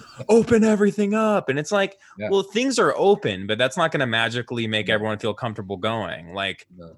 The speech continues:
Speaker 2: it's not like everyone is just sitting in their homes being like, "Oh, if only the government would let me go to my favorite restaurant, I
Speaker 1: Mm-hmm.
Speaker 2: would with my whole family." Like, that's not the case. And
Speaker 1: Yeah.
Speaker 2: so literally, like, there's just been no <laughs> help at all. Like, the,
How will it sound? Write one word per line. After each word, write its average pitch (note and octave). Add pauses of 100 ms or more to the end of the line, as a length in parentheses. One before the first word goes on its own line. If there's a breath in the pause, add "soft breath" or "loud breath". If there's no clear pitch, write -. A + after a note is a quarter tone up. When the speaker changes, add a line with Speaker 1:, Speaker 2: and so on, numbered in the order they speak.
Speaker 2:
it's C#3+
not D#3+
like C#3
everyone C3
is A2+
just -
sitting B2
in A#2
their G#2
homes A2+
being G#2+
like, G#2+
"Oh, B2+
if A2
only C#3
the G#2+
government A2+
would G2+
let A2
me A2+
go A2
to A2+
my G#2
favorite G#2+
restaurant, F2+
I F2+
Speaker 1:
Mm-hmm. F2+
Speaker 2:
would A2+
with G2+
my F#2
whole F#2+
family." A2
Like, F2+
that's G#2+
not C#3
the F#2
case. A#2+ (540 soft breath)
And G#2+
Speaker 1:
Yeah. F2+ (460)
Speaker 2:
so A#2+
literally, C3
like, A2+
there's B2
just A#2+
been G#2 (380)
no A#2 (160)
<laughs> -
help A#2
at G2+
all. A#2
Like, G#2
the, G2